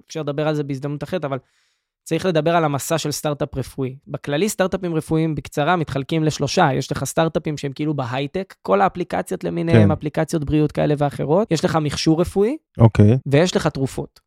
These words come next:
Speaker 1: שזה אספקט אחר לגמרי. בתרופות זה בערך ממוצע של שתים עשרה שנים עד שהן יוצאות לשוק.
Speaker 2: וואו.
Speaker 1: במכשיר רפואי זה חמש שנים, ובהייטק, כמו בהייטק, אז אתה יודע, אפליקציה זה שנתיים בערך, אני
Speaker 2: כן.
Speaker 1: לא יודע, פלוס מינוס עד שהם, אה, יוצאים לשוק, כאילו, אתה יודע, באגרסיביות.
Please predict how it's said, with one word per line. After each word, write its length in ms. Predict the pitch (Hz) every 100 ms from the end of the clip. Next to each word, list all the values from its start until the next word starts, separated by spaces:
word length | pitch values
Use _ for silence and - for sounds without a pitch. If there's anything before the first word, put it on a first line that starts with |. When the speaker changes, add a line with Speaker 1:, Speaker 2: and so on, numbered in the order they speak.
| _
Speaker 1:
שזה 560 | - 127 143 156 151 143
אספקט 400 | 143 - 151 -
אחר 200 | 139 139
לגמרי. 360 | 131 131 135 143
בתרופות 640 | 143 165 156 233 285 196
זה 100 | 156
בערך 260 | 170 175 156
ממוצע 360 | 156 147 165
של 160 | 147 143
שתים 240 | - 156
עשרה 200 | 156 143
שנים 300 | - 143 147
עד 100 | 143
שהן 180 | 147 139
יוצאות 260 | 131 139 143
לשוק. 340 | - 165 226
Speaker 2:
וואו. 280 | 117 104 95
Speaker 1:
במכשיר 420 | 151 143 - 175
רפואי 300 | 165 - 151
זה 100 | 139
חמש 340 | 131 139 156 -
שנים, 260 | 214 269 262
ובהייטק, 500 | 170 208 254 240 180
כמו 180 | 165 170
בהייטק, 500 | 165 180 208 175 160 151
אז 80 |
אתה 120 | 131 147
יודע, 180 | 151
אפליקציה 580 | 143 147 - 202 - 156
זה 100 | 135
שנתיים 480 | - 135 - 147 175
בערך, 320 | 180 175 -
אני 80 | 143
Speaker 2:
כן. 60 | 113
Speaker 1:
לא 60 |
יודע, 140 | 104 135
פלוס 280 | 151 139
מינוס 260 | 165 165 151
עד 100 | 143
שהם, 220 | 147 139
אה, 180 | 139 139
יוצאים 360 | 135 143 156 139
לשוק, 260 | 131 151 -
כאילו, 420 | 151 135 131 135
אתה 100 | 139
יודע, 140 | 139 139
באגרסיביות. 680 | 139 139 135 - 143 131